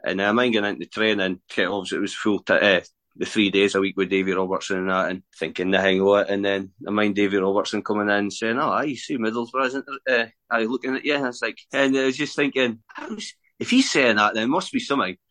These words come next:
So I, I end up getting a phone call from my agent and said, "Aye," basically, it was true.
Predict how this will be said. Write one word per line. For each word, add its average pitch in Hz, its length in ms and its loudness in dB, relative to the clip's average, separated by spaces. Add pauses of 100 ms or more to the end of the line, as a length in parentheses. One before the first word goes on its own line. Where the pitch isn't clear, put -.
(320)
So 107 420 2
I, 113 300 0
I 117 60 0
end 123 180 -2
up 104 120 -4
getting 101 180 -4
a 98 40 -6
phone 107 240 -2
call 98 200 2
from 95 160 -6
my 101 60 2
agent 101 340 0
and 98 100 -6
said, 104 220 2
"Aye," 101 340 4 (260)
basically, 107 540 -2
it 107 60 -4
was - 200 -14
true. 117 400 4